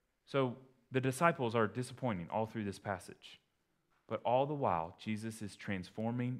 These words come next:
disappointing disciples into kingdom leaders.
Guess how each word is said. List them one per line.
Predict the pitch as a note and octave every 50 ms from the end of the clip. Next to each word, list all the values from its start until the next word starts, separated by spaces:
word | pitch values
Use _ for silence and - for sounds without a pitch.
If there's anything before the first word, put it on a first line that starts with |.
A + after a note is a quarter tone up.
| - - G2+
disappointing | - A#2+ A#2 A#2+ C3+ A#2+ - - A2+ A2+ A2+ A2+ A2 G#2
disciples | - G#2 G2+ - - E2+ E2+ - G2 F#2+ F#2 F#2 - -
into | G2+ F#2+ F2+
kingdom | F2+ - - F2+ F2+ F2+ F#2 G2
leaders. | A2 A#2 A2 - E2+ D#2+ - - -